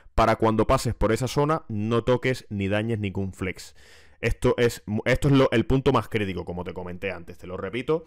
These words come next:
Y da igual las veces que te la repita, más que nada si te puede evitar una rotura de pantalla. Una vez que tenemos claro que ya lo tenemos desmontado, voy a acercar un poquitito la, la cámara para que puedan, para que puedan ver mejor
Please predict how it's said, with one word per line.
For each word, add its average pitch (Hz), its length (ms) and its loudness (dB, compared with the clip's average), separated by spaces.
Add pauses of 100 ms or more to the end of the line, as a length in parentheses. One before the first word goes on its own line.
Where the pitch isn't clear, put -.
(380)
Y 98 680 0 (220)
da 107 160 0
igual 127 220 4
las 123 80 2
veces 120 220 0
que 117 100 -4
te 107 80 -2
la 107 80 0
repita, 107 380 0
más 104 120 -2
que 107 120 -4
nada 110 240 0
si 104 120 -6
te 98 80 -6
puede 104 220 -2
evitar 104 400 -4 (440)
una 101 200 0
rotura 98 560 0
de 92 180 -4
pantalla. 87 520 -10 (320)
Una 127 180 4
vez 131 120 6
que 135 80 2
tenemos 123 280 2
claro 175 300 2
que 120 80 0
ya 104 80 2
lo 107 100 0
tenemos 107 280 -2
desmontado, 107 580 0
voy 95 160 -4
a 95 40 0
acercar 98 300 -4
un 98 60 -2
poquitito 92 380 -2
la, 92 260 -2
la 90 180 -4
cámara 101 320 0
para 92 180 -6
que 92 120 -10
puedan, 92 640 -4
para 92 200 -8
que 90 100 -8
puedan 92 260 -4
ver 92 160 -6
mejor 95 340 -4